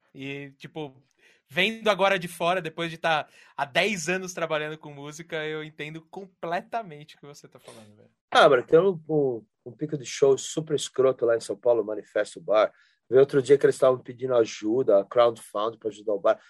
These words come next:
Speaker 2: Se fuder, mano. Se fuder, mano. Não, na boa.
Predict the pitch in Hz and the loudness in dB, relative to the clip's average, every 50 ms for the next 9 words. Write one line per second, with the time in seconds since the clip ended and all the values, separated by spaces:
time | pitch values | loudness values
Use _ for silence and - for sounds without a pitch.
0 | _ _ _ - - - 349 - - 359 294 160 110 107 117 120 98 92 - _ | _ _ _ -12 -6 -6 -6 -4 -4 -4 -2 2 6 6 8 6 6 2 -8 _
1 | _ _ _ _ _ _ _ _ _ _ _ _ 170 156 _ _ - - _ - | _ _ _ _ _ _ _ _ _ _ _ _ -20 -20 _ _ -20 -20 _ -12
2 | - - - 285 - - 113 110 110 120 113 101 95 92 95 - - - _ _ | -12 -10 -8 -10 -8 0 2 4 4 4 2 0 -4 -8 -12 -16 -20 -20 _ _
3 | - 165 _ _ - 175 _ _ _ - _ _ _ - 165 _ _ _ - - | -20 -20 _ _ -20 -20 _ _ _ -20 _ _ _ -20 -20 _ _ _ 2 6
4 | 202 180 160 160 190 247 - 160 131 147 165 175 165 147 120 110 - | 8 8 10 8 8 6 6 4 6 6 8 8 8 8 6 4 2